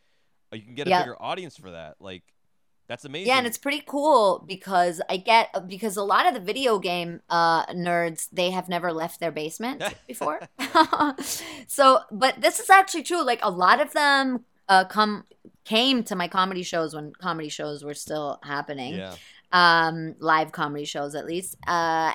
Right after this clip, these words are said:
Speaker 2: and they would tell me after the show, they'd come up to me and they'd be like, "Ah, this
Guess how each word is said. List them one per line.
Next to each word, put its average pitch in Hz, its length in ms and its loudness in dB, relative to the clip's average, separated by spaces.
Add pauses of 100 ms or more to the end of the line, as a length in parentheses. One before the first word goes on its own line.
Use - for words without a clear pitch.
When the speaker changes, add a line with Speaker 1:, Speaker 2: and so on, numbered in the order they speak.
Speaker 2:
and 196 300 0
they 233 180 4
would 254 260 -2
tell 294 260 6
me 311 140 -2
after 214 380 2
the 220 80 -2
show, 277 220 2
they'd 214 160 -2
come 226 160 -2
up 240 140 0
to 262 80 -8
me 233 100 -4
and 190 100 -4
they'd 175 140 -6
be 190 100 -2
like, 185 380 2
"Ah, 180 420 6
this 214 260 -2